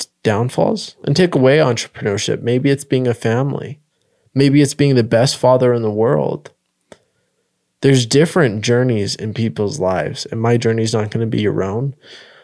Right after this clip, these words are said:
but I can promise you that the road that you're traveling along right now, if it's your road that you have chosen to, who to be and what to do,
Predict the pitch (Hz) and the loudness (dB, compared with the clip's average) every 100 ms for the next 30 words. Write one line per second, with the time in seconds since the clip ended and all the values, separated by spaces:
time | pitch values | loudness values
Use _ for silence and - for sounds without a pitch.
0 | _ - 120 - 107 101 - 117 113 117 | _ 0 0 0 -4 -4 -2 0 2 0
1 | - 113 104 104 - - _ 113 107 107 | -2 0 -2 -2 -6 -14 _ -4 0 2
2 | 107 120 107 95 104 - 101 107 107 104 | 2 2 0 -4 -4 -2 0 2 0 -2
3 | 92 95 98 92 85 - 73 92 117 127 | -4 -6 -6 -6 -8 -10 -10 -8 -10 -12
4 | _ _ _ _ _ _ - 123 120 - | _ _ _ _ _ _ -2 0 0 0
5 | 110 113 110 104 107 110 113 - 107 104 | 0 2 2 2 0 0 -4 -6 -4 -4
6 | 101 - - 95 104 110 101 - 98 - | -4 -6 -6 -2 -2 -4 -6 -4 -6 -6
7 | 107 123 113 104 - 101 113 98 98 - | -6 -2 0 -2 -4 -2 -2 -2 -6 -6
8 | - - 85 87 117 143 | -12 -10 -10 -8 -8 -10